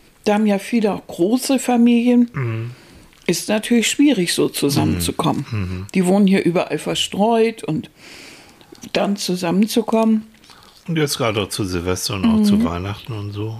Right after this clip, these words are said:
Speaker 2: Ne? Es gibt bestimmte Regeln, ja, du kannst unter bestimmten Voraussetzungen, das wissen wir auch,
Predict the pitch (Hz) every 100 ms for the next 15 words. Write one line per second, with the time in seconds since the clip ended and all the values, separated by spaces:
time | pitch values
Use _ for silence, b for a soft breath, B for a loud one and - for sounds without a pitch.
0 | 160 127 98 104 135 - 131 101 117 117
1 | 120 101 101 104 107 110 90 82 87 98
2 | - - 98 110 - B B B B B
3 | 110 95 90 90 - 90 82 90 92 107
4 | 107 87 82 110 101 117 95 98 95 98